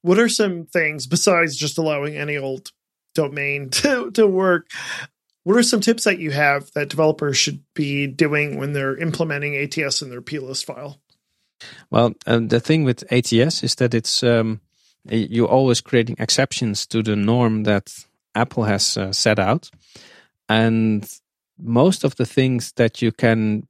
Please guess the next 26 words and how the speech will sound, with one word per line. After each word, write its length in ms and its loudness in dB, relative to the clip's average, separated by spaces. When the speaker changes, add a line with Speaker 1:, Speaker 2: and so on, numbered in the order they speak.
Speaker 2:
put 140 2
in 140 4
an 140 2
exception 580 0
into 240 -4
the 80 -8
plist 420 0
for 460 2
are, 380 2
uh, 260 -8
exceptions 580 0
that 320 2
allow 640 2
older 580 4
encryption 440 -4
formats 600 0
or 200 0
older 280 2
protocols. 760 0
And 380 2
using 360 2
these 240 0
older 200 2
protocols, 600 0
they 220 2
just 480 -2